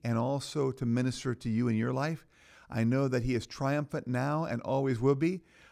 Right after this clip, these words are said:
I know that the Lord is interceding for me right now and praying for me, even as I'm, uh, recording this podcast right now, he's praying for me, which is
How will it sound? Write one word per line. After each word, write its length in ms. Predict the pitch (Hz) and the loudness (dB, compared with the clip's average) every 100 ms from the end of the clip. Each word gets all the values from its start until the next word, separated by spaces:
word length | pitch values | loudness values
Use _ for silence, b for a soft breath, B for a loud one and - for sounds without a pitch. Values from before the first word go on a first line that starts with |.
| B | B
I 100 | 110 | -2
know 180 | 123 131 | 0 2
that 100 | 120 | 4
the 120 | 117 | 2
Lord 260 | 123 135 127 | 2 2 0
is 80 | - | -2
interceding 720 | 139 151 131 156 135 139 127 | -2 -2 -2 -2 -2 -4 -4
for 100 | 131 | -4
me 200 | 113 104 | -2 0
right 280 | 110 127 - | 0 0 -2
now 320 | 113 92 95 | -4 -4 -4
and 120 | 110 | 0
praying 360 | 101 - 139 135 | 6 6 4 0
for 80 | 113 | 0
me, 100 | 113 | 0
even 300 | 131 135 143 | 2 2 0
as 120 | 123 | 0
I'm, 300 | 127 123 113 B B B B - | 0 0 -2 B B B B -6
uh, 160 | 110 | -4
recording 420 | 107 110 - 131 117 | -2 -2 0 0 0
this 140 | 110 | -4
podcast 680 | - 120 123 - 104 101 - | -2 0 0 -2 -4 -4 -2
right 160 | 107 | -2
now, 200 | 104 107 | -2 -2
he's 120 | 113 - | -2 -4
praying 360 | - 113 113 | -4 -4 -2
for 140 | 107 - | -4 -8
me, 180 | 104 | -6
which 240 | 107 110 110 | -4 -2 -4
is 180 | 101 | -6